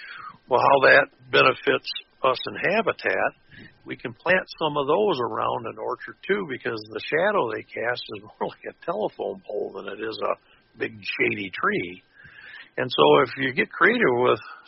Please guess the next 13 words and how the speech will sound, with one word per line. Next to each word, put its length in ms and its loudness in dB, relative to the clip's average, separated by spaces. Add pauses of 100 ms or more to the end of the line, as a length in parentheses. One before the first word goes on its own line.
some 320 -4 (120)
shrubs 440 6
and 320 -8 (120)
some 200 -10 (320)
different 300 -8
kinds 300 -4
of 80 0 (720)
trees, 480 -4 (300)
um, 500 -6 (640)
you 160 -6
can 180 -2
have 100 -4
a 480 2